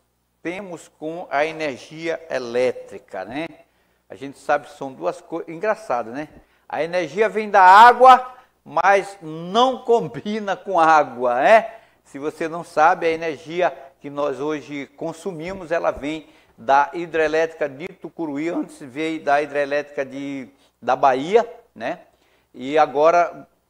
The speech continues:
graças ao nosso querido e saudoso amigo, conterrâneo, filho, irmão, José Sarney, que nos trouxe o prime-, a primeira linha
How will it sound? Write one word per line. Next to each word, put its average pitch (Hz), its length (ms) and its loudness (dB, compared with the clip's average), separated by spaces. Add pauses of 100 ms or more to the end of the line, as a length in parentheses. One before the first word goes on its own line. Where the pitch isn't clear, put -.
(140)
graças 170 640 4
ao 165 140 -2
nosso 160 400 -4
querido 151 400 -8
e 147 40 -18
saudoso 139 720 -6
amigo, 135 640 -8 (400)
conterrâneo, 156 760 -6
filho, 170 560 -10
irmão, 139 640 -6 (800)
José 147 380 -6
Sarney, 170 760 -4 (560)
que 170 100 -16
nos 175 280 -16
trouxe 185 420 -8
o 160 60 -16
prime-, 175 600 0
a 156 120 -6
primeira 202 440 -2
linha 180 600 -6